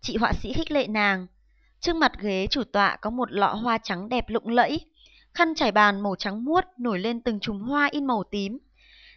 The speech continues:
Tiệm ăn đó chưa phải đã là nơi cực kỳ sang trọng, nhưng cũng có những chàng trai bồi bàn, mặc quần áo thắt, quần áo đen thắt nơ trắng ở cổ, đứng bên cạnh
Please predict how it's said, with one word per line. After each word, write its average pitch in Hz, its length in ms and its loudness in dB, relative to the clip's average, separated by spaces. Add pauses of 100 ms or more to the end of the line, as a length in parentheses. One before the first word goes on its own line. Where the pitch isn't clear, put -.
Tiệm 277 140 4
ăn 262 220 4
đó 208 260 2
chưa 320 180 -2
phải 262 220 2
đã 170 160 0
là 269 160 2
nơi 233 220 0
cực 247 200 -4
kỳ 233 140 -4
sang 285 300 2
trọng, 262 240 4 (540)
nhưng 285 300 0
cũng 262 160 -4
có 233 120 6
những 247 200 -2
chàng 220 240 0
trai 277 200 0
bồi 226 200 2
bàn, 190 340 2 (360)
mặc 240 240 4
quần 226 120 4
áo 214 460 2
thắt, - 160 0 (380)
quần 202 140 -2
áo 196 180 4
đen 277 320 0
thắt 330 140 -6
nơ 294 160 2
trắng 208 360 -2
ở 262 80 0 (100)
cổ, 220 340 4 (240)
đứng 214 200 -6
bên 269 140 -2
cạnh 247 140 0